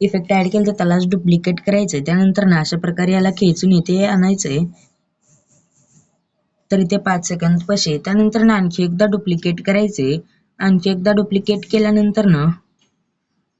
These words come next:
इथे आणायचे या लेअरच्या, म्हणजे संपण्याच्या अगोदर. त्यानंतर ना आणखी एकदा डुप्लिकेट करून याला इथे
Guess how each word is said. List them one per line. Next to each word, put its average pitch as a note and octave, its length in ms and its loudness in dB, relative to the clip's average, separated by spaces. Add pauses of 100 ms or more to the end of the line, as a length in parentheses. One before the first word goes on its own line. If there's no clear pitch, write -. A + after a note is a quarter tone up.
(220)
इथे F#3 200 -2
आणायचे G3+ 420 0 (180)
या G3 160 0
लेअरच्या, F#3+ 720 0 (560)
म्हणजे F3 320 4
संपण्याच्या F3+ 580 2
अगोदर. E3+ 380 0 (460)
त्यानंतर G#3 360 2
ना A3 140 4
आणखी F#3 300 2
एकदा F#3+ 260 0
डुप्लिकेट F3 640 -2
करून D#3+ 400 0 (1900)
याला F#3+ 280 0
इथे G3 280 2